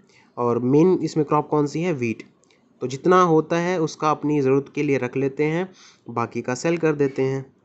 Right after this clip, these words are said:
तो ये सब्सिस्टेंस फार्मिंग और कमर्शियल फार्मिंग दोनों का एग्जांपल इसमें दिया गया है कि खुद की ज़रूरत के लिए जितना किया उतना किया, लेकिन बाकी का जो है सेल कर दिया मार्केट में।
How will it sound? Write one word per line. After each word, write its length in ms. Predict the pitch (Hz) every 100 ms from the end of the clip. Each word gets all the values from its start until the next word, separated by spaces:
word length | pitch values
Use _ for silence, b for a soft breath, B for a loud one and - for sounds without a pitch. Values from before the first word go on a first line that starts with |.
| _ _ _ _ _ _ _ _ _ _ _ -
तो 60 | 120
ये 220 | 127 156
सब्सिस्टेंस 640 | - 131 - 147 - 151
फार्मिंग 420 | - 131 127 156 190
और 180 | 196 -
कमर्शियल 420 | 117 113 - 127
फार्मिंग 440 | - 110 110 143
दोनों 260 | 113 110 107
का 120 | 113
एग्जांपल 440 | 107 101 95 101 110
इसमें 260 | - 127
दिया 200 | 120 107
गया 120 | -
है 80 | - _ b b b b b -
कि 60 | 135
खुद 200 | 139 147
की 120 | 170
ज़रूरत 300 | 147 160 165
के 140 | 185
लिए 140 | 180 170
जितना 280 | 165 170
किया 200 | 165 175
उतना 260 | 170 170 175
किया, 220 | 165 190
लेकिन 260 | 196 175 165
बाकी 280 | 117 117 120
का 120 | 131
जो 120 | 131
है 60 | 175
सेल 240 | 196 196
कर 120 | 156
दिया 160 | 131 117
मार्केट 340 | 107 - 107
में। 120 | 107